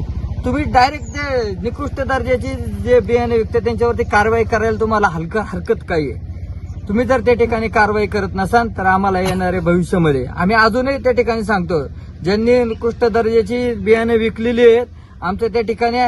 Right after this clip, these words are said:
लाखो रुपयाचं त्या ठिकाणी नुकसान झालेलं आहे. शेतकरी अडचणीत आहे सध्या, ज्याच्यामध्ये त्याच्या कुठल्याही मालाला बाजारभाव नाहीये.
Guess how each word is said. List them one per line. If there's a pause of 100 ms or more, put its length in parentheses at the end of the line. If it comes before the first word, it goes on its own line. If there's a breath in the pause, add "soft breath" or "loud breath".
(420)
लाखो
रुपयाचं
त्या
ठिकाणी
नुकसान
झालेलं
आहे. (460)
शेतकरी
अडचणीत
आहे
सध्या,
ज्याच्यामध्ये
त्याच्या
कुठल्याही
मालाला
बाजारभाव
नाहीये.